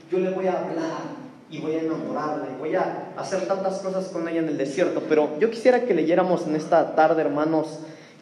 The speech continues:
el libro de Isaías capítulo cuarenta y nueve, del versículo catorce al versículo diecinueve. Si lo tiene, se pone de pie, por favor. Isaías capítulo cuarenta y nueve,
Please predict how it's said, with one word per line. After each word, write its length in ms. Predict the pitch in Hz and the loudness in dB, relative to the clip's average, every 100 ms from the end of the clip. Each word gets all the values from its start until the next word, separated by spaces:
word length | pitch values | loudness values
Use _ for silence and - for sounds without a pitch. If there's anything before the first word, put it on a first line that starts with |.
| - | 0
el 120 | 156 | 2
libro 200 | 175 202 | 4 4
de 60 | 180 | 4
Isaías 360 | - 160 165 185 | 2 2 2 2
capítulo 440 | 165 175 185 156 | -2 2 4 4
cuarenta 360 | 147 127 120 123 | 4 2 2 0
y 100 | 131 | 0
nueve, 320 | 151 175 170 151 | 4 6 6 4
del 160 | 135 | 2
versículo 540 | 135 - 175 196 175 139 | 0 -2 -2 2 2 0
catorce 680 | 131 - 185 180 - 175 160 | 0 4 4 4 0 2 2
al 100 | 139 | 2
versículo 460 | 131 151 160 165 | -2 -4 0 0
diecinueve. 640 | - - - 139 147 139 131 | 2 -2 -2 0 2 2 0
Si 140 | - | -2
lo 120 | 151 | -4
tiene, 720 | 156 208 208 196 180 - - - - | -2 -2 -2 -2 -4 -6 -12 -16 -6
se 140 | 170 | -4
pone 240 | 165 170 170 | 0 2 2
de 120 | 143 | 2
pie, 260 | 139 147 147 143 | -2 -2 -2 -2
por 140 | 139 - | -2 -4
favor. 300 | 123 117 117 117 - - - - - - | -6 -6 -6 -8 -14 -18 -18 -20 -20 -10
Isaías 540 | - - 175 175 175 | -8 -4 -2 -2 -4
capítulo 400 | - - 160 143 | -6 -8 -6 -6
cuarenta 380 | 143 123 123 - | -4 -6 -6 -8
y 40 | 120 | -6
nueve, 540 | 156 165 160 156 156 | -2 0 0 -2 -6